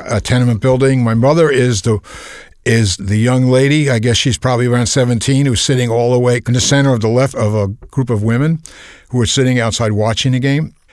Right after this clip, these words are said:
There's actually an umpire. There's a batter. It's an action photo. I think it was around nineteen forty, would have made my father maybe seventeen. And he looked like he could have been out of West Side Story. You know,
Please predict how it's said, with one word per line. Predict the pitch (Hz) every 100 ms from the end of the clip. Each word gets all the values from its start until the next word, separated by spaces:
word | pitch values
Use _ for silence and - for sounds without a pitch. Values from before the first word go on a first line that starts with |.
| -
There's | 120 113
actually | 123 107 123
an | 104
umpire. | 110 120 139 147 160 170
There's | 123 104
a | 104
batter. | 92 113 127 165 175 - - - -
It's | - 104
an | 113
action | 120 139 - 143
photo. | - 143 156 165 170 -
I | 101
think | 101 143 151
it |
was | 139
around | 139 135
nineteen | 139 135 127 131
forty, | 110 135 135 135 131
would | 120
have | 117
made | 113 113
my | 113
father | 104 - 120 117 113
maybe | 113 113 113 110
seventeen. | 98 - 117 120 107 139 139 131 - - - - - -
And | 123 120
he | 123
looked | 120 131 131
like | 127 120
he | 120
could | 135
have | 117
been | 113
out | 117
of | 110
West | 113 107
Side | - 101 98
Story. | - 139 131 110
You | 107 110
know, | 104 101